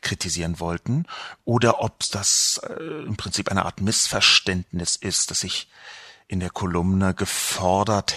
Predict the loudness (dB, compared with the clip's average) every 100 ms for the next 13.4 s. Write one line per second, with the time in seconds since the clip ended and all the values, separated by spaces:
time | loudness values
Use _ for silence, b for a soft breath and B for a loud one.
0 | -6 -2 2 2 2 -2 -6 B B B
1 | B _ _ -4 -2 0 4 4 4 0
2 | -4 -6 -4 -4 -2 0 0 -2 -6 -2
3 | 0 0 -2 -2 -4 -2 -4 -4 -4 -4
4 | 0 2 2 2 0 0 2 0 0 -4
5 | -4 -8 -6 -6 -4 -6 B B B B
6 | B B B B _ _ 2 4 4 2
7 | 0 -2 2 4 4 2 -2 -2 -2 -2
8 | -2 -2 -6 -12 _ _ _ _ _ _
9 | _ _ _ _ _ 2 4 6 6 4
10 | 2 4 2 2 -2 -4 -6 -6 -6 -4
11 | -2 0 -2 -2 -2 -2 -2 -4 0 0
12 | 2 -2 -4 -2 -2 -2 2 4 4 4
13 | -4 -6 -8